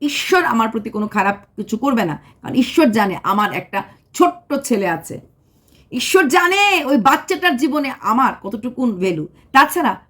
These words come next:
প্রীতম আর ও মিলে মানুষের অনেক কথা শুনেই তো বিয়ে করেছে। দুজনের মাঝে অনেক স্বপ্ন আছে, সেই স্বপ্নগুলি পূরণ করা এখনো বাকি আছে। তাই স্বপ্নগুলি পূরণ করার জন্য ওকে ভালো থাকতে হবে,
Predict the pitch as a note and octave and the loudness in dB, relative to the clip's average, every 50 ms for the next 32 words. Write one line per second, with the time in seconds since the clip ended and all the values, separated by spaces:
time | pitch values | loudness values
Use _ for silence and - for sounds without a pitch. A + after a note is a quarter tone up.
0 | _ - D4 D4 - - E4+ E4 D#4+ D4+ B3 A#3+ A#3+ - A3 A#3+ B3 B3 B3+ A#3+ | _ -2 -2 -2 -2 -2 -4 -4 -2 0 -2 -2 0 0 0 0 2 2 0 0
1 | G3+ F3+ - - _ _ _ _ - - F#3+ - - C#4+ D4 G#3+ A#3+ B3+ C#4 - | 0 -4 -6 -10 _ _ _ _ -14 -12 -10 -6 -2 0 2 4 4 4 2 2
2 | - D4+ C#4 - - - G3+ B3 D4 - - - A3 A3 C#4 C#4 - - C4+ C#4 | 2 0 0 0 -2 0 2 2 2 0 0 -4 -4 -2 -2 -4 -2 0 0 0
3 | D4+ - - B3 A#3 C#4+ E4 - F4+ F#4 G4+ G4+ - B3 F3+ - - _ - - | 0 0 0 2 4 2 2 2 2 -2 -2 0 -2 -4 -4 -6 -10 _ -20 -16
4 | - - G3 B3+ B3+ E4 D#4+ E4 E4 D#4+ C#4+ C#4 C#4 C4 D4 C#4+ - - - D4+ | -8 -2 2 4 4 4 4 4 2 4 4 2 2 0 -2 -6 -6 -6 -2 0
5 | D#4+ E4+ E4+ - - - C4 A#3+ A#3+ - G#3 A3 G3 E3+ D#3+ D3+ - - - - | 0 0 0 -4 -4 -2 -2 -2 -2 -2 -4 -2 0 -2 -2 -4 -6 -12 -14 -14
6 | - - - _ - - G3+ - - B3 A#3+ B3 - C4+ D#4 C#4 E4 C#4 B3+ - | -16 -20 -20 _ -8 -8 -6 0 2 2 2 2 2 -2 0 0 2 0 0 -2
7 | - - C4+ C#4+ C#4+ C#4 C4 - - G#3+ A3 F#3+ - - G#3+ G#3 - - B3+ C4+ | -4 -2 0 2 2 2 0 -2 -4 -2 -2 -2 -2 -4 -6 -6 0 0 2 4
8 | A3 G3+ G3 G3+ - E3+ D#3 D3+ - - D3 - - - - - - F3+ - - | 4 2 2 0 -2 -4 -4 -4 -4 -8 -12 -12 -14 -20 -14 -8 -6 -6 -4 4
9 | - D4 D#4+ D#4+ - D#4 F#4+ G#4 F#4+ G#4+ A4 G4+ - D#4+ E4+ E4 D#4 C#4+ B3 A#3+ | 6 6 6 4 2 -4 -2 0 0 0 0 0 -2 -2 -2 -2 -2 -4 -6 -6
10 | G#3+ G#3+ G3+ G3 G#3 G3 F#3+ F3+ - - F#3+ G3 - G3+ - - - - - - | -6 -6 -4 -4 -6 -6 -6 -6 -6 -8 -6 -4 -4 -6 -6 -6 -16 -20 -20 -10
11 | - C3+ D3+ F3+ G#3+ B3+ C#4+ C#4+ C#4+ - A3+ A3+ - - - D4 D4 D#4 D#4 E4+ | -6 -4 2 4 4 4 4 2 2 0 -2 -2 -2 -8 -4 0 0 2 2 0
12 | F4 | -2